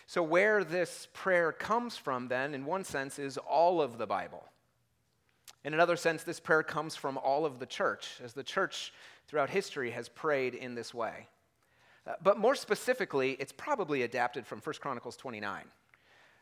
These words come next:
Uh, I'm gonna read a few verses from First Chronicles twenty-nine, uh, verses ten through thirteen, and you're welcome to turn there and kinda follow along if you'd like. Um, it, it's, this is the only time I'm gonna reference this text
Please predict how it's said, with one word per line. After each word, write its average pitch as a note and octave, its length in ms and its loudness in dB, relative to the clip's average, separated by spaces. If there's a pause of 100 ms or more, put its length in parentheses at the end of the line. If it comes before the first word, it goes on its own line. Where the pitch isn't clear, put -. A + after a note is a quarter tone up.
Uh, - 100 0
I'm G#3 160 2
gonna A3 140 6
read F3+ 340 2
a D#3+ 40 -2
few F3 200 -4
verses D#3+ 360 2
from C#3+ 240 -6
First E3 200 -4
Chronicles D3+ 360 0
twenty-nine, C#3 720 0
uh, A#2 260 0
verses C3 320 -6
ten D3 240 -4
through C#3 160 -8
thirteen, C#3 640 -4
and D3 260 -4
you're D#3 80 0
welcome F#3+ 260 6
to D#3+ 60 0
turn F3+ 240 0
there E3+ 160 6
and D#3 100 0
kinda D3+ 140 0
follow D#3+ 320 8
along D#3 240 2
if C#3+ 100 -8
you'd C3 140 -6
like. C#3+ 380 4 (340)
Um, E3 300 10
it, F#3 120 0
it's, F#3 200 -2
this - 180 -2
is B3+ 80 -4
the G3+ 140 2
only G3+ 160 4
time F#3+ 240 4
I'm E3 80 0
gonna D3 160 2
reference C#3+ 560 4
this - 480 -4
text - 580 -2